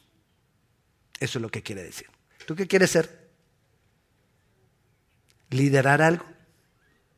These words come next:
¿O que te dominen? Necesitamos diligencia. Necesitamos ni-, de-, diligencia. Es decir, yo necesito poner fundamento ya.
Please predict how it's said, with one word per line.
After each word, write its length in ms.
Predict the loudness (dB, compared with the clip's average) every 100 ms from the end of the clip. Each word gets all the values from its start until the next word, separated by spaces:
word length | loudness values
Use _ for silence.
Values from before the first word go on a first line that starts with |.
| _ _ _ _ _ _ _ _
¿O 100 | -10
que 140 | -4 -2
te 140 | -2
dominen? 520 | -2 -6 -8 -10 -16 -20 _ _ _ _ _ _ _ _ _ -20 -18 -4
Necesitamos 640 | -2 -2 -2 0 0 0
diligencia. 640 | 0 0 0 -4 -6 -12 -16 _ _ _ _ _ _ _ _ _ _ _ _ _ 2
Necesitamos 1400 | 2 4 4 2 2 -2 2 2 4 0 -2 -6 -8 -10
ni-, 440 | -4 -2 -2 -4
de-, 460 | -6 -4 -4 -6 -10 -12 -20 -20
diligencia. 1400 | -2 4 4 4 2 2 2 0 -2 -6 -6 -8 -10 -10 -14 _ _ -20 -12 -2
Es 120 | 2
decir, 240 | 4 4
yo 120 | 2 0
necesito 480 | 0 0 -2 -4
poner 240 | -4 -4 -4
fundamento 520 | -4 -4 -4 -2 2
ya. 260 | 2 0